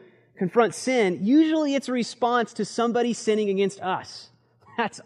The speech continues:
often the case. And so we need to, we need to stop,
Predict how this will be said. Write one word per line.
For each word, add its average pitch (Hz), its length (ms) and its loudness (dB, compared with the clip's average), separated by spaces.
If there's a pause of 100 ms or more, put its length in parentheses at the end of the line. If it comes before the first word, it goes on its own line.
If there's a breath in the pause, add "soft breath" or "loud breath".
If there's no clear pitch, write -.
often 202 360 -8
the 190 80 -4
case. 165 460 -6 (3000 soft breath)
And 147 120 -10
so 156 600 2 (360)
we 180 180 -4
need 190 240 -2
to, - 240 -16
we 180 120 -6
need 202 80 -4
to 180 80 -2
stop, - 580 -4